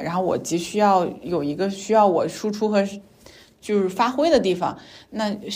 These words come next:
你要释放你的光和热，那我欢迎你来大厂。大厂需要这种年轻的血液来，就是让他这个青春永驻，永远活跃，always stay one，对吧？那如果你确实已经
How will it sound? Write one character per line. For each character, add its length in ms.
你 240
要 160
释 180
放 180
你 60
的 80
光 220
和 120
热， 200
那 160
我 40
欢 280
迎 80
你 80
来 180
大 180
厂。 220
大 140
厂 160
需 180
要 220
这 160
种 180
年 220
轻 240
的 240
血 300
液 340
来， 340
就 140
是 240
让 160
他 180
这 160
个 300
青 240
春 300
永 260
驻， 280
永 200
远 160
活 240
跃， 200
always 300
stay 300
one， 260
对 120
吧？ 320
那 140
如 160
果 140
你 120
确 200
实 240
已 140
经 420